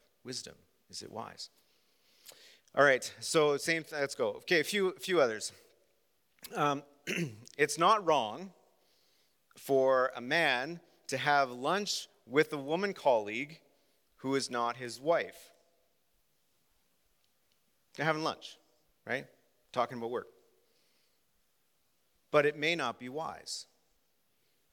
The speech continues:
Might be, might be totally fine, might be totally okay, but you don't know. Might, something might be going on in their marriage. There might be an attraction from work. You don't know. On the, on the basis of it,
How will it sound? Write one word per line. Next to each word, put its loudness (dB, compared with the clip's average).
Might -2
be, -6
might -6
be -18
totally -2
fine, -6
might -16
be -18
totally -4
okay, -2
but 2
you -8
don't -2
know. -10
Might, -2
something -10
might -6
be -10
going -6
on -2
in -12
their -8
marriage. -2
There -12
might -8
be -12
an -10
attraction -6
from -12
work. -4
You -2
don't -2
know. -4
On 2
the, -2
on -4
the -8
basis 0
of 2
it, -6